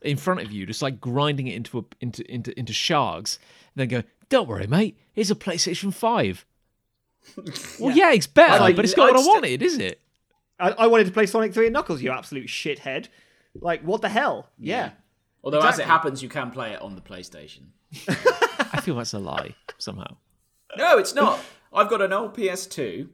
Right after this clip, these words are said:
Speaker 3: and I've got the Sonic, like, Mega Collection or whatever it's called, and it's got
Speaker 2: That is
Speaker 3: Sonic,
Speaker 2: true.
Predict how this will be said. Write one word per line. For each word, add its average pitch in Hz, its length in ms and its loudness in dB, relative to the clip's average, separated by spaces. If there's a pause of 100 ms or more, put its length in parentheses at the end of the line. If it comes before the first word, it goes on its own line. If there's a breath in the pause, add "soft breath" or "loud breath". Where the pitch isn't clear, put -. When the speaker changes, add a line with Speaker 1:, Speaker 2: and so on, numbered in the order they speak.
(600)
Speaker 3:
and 147 220 -6
I've 151 200 -2
got 160 240 -4
the 139 200 -4
Sonic, - 640 -8 (380)
like, 120 220 -8 (380)
Mega 127 440 -4
Collection 107 560 -10
or 92 100 -12
whatever 95 340 -10
it's - 140 -12
called, 92 320 -14
and 127 80 -10
it's 120 100 -10
got - 180 -4
Speaker 2:
That 110 80 -10
is 110 40 -6
Speaker 3:
Sonic, 147 200 -6
Speaker 2:
true. 120 260 -10